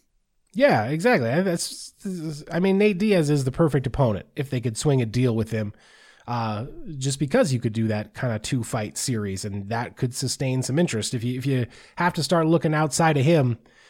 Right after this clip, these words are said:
uh, I'm not sure where you go. But Jake Paul, to his credit, has been fairly savvy up to this point.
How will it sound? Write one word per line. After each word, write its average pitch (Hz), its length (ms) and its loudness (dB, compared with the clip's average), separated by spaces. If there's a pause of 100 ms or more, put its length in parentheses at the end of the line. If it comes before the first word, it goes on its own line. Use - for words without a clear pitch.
(180)
uh, 127 380 0
I'm 135 80 -2
not 143 180 0
sure 151 200 2
where 139 180 4
you 123 160 2
go. 123 420 2
But 123 140 0
Jake 175 260 2
Paul, 170 400 4
to 165 160 2
his 170 160 4
credit, 156 380 2
has 135 180 2
been 135 160 2
fairly 143 300 -2
savvy 139 580 0
up 117 160 -4
to 135 80 -4
this 127 160 -2
point. 131 340 -2